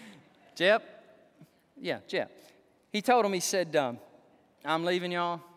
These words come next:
I don't have anything to do with you." And so he did. And a pastor, the same pastor he had already chewed out once, bless this pastor so, went back to him and said, "You may not like me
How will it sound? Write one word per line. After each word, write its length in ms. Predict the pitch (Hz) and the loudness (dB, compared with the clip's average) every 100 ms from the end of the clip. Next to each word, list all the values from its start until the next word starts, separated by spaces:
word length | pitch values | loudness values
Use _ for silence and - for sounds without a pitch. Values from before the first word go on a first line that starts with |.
| - | -18
I 60 | - | -10
don't 80 | 147 | -4
have 140 | 147 | -2
anything 280 | 151 147 139 | -4 -4 -6
to 60 | 131 | -6
do 180 | 123 | -8
with 200 | 110 101 | -10 -12
you." 80 | 98 - _ _ _ _ _ _ - | -16 -20 _ _ _ _ _ _ -14
And 80 | - | -10
so 120 | 240 | -8
he 80 | 233 | -8
did. 260 | 262 - - _ _ _ _ _ _ _ _ _ _ _ _ - | -8 -10 -14 _ _ _ _ _ _ _ _ _ _ _ _ -10
And 80 | 170 | -10
a 40 | |
pastor, 640 | - 233 254 - 151 143 - - - _ | -4 -2 -2 -4 -6 -8 -10 -20 -20 _
the 60 | - | -12
same 280 | - 214 208 | -6 -6 -2
pastor 420 | 208 190 - 143 | -2 -2 -4 -8
he 140 | 170 | -4
had 80 | 160 | 0
already 240 | 156 143 131 | 0 0 -4
chewed 280 | - 151 | -8 -4
out 220 | 139 131 127 | -4 -4 -6
once, 500 | 139 113 - - - | -8 -10 -12 -16 -10
bless 280 | 143 156 - | -2 -2 -2
this 120 | 139 | -10
pastor 420 | - 143 135 - 127 | -6 -4 -4 -8 -10
so, 260 | - 123 | -6 -6
went 180 | 120 151 | -6 -6
back 260 | 165 220 - | -4 -4 -6
to 80 | 135 | -12
him 260 | 104 104 - _ _ _ _ _ _ _ _ _ _ 160 | -12 -16 -20 _ _ _ _ _ _ _ _ _ _ -10
and 80 | |
said, 180 | - 170 | -6 -4
"You 100 | 247 | -4
may 140 | 349 311 | -2 2
not 180 | 254 202 | 2 4
like 220 | 202 202 | 2 2
me 300 | 196 190 | -4 -6